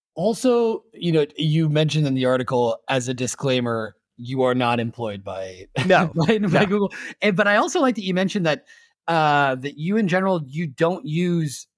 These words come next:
Speaker 1: Google, you don't use Google software, you don't use Gmail or, or other Google, you know, services. Tell, walk me through that.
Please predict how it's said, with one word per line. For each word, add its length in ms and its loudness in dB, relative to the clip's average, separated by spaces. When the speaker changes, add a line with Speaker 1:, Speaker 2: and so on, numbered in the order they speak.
Speaker 1:
Google, 840 0
you 120 -6
don't 160 0
use 180 -4
Google 220 -4
software, 340 -6
you 100 -2
don't 120 0
use 200 -2
Gmail 500 2
or, 420 0
or 140 0
other 160 -2
Google, 520 -2
you 140 0
know, 80 -4
services. 460 -8
Tell, 260 0
walk 180 0
me 80 0
through 140 -4
that. 160 -6